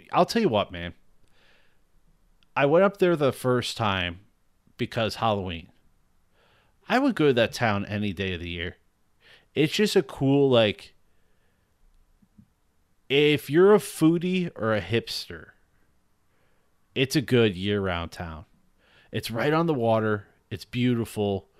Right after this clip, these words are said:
Um, a whole bunch of shops within, like, walking distance. There's a,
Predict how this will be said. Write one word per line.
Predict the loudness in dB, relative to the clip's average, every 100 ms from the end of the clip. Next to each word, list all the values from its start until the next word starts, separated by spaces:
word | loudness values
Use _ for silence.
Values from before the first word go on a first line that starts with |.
| _ _ _ _ _
Um, | -2 0 0 -2 -6
a | -6
whole | -8 -10 -2 2 4 4 4 2 0
bunch | 2 2 2
of | -4
shops | -4 -2 -2 -4 -8
within, | -8 -6 -6
like, | -6 -6
walking | -6 -6 -8
distance. | -8 -8 -8 -10 -4
There's | -4 -2
a, | 0 0 -2